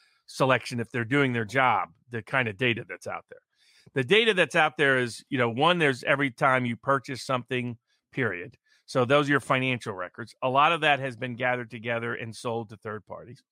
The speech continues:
uh, including your subscription services, et cetera.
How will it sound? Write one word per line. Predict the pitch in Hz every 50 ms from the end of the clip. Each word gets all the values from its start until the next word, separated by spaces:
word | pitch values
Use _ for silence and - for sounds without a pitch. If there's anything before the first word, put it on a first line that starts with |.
| _ _ _ _ _ _ _ _ -
uh, | 143 139 143 139 139 135 135 -
including | - 135 127 120 - 147 139 123 123
your | 120 120 110
subscription | - 127 107 - - - 123 110 - - 120 110
services, | - - 113 110 104 104 - 110 107
et | 107 -
cetera. | - - - - -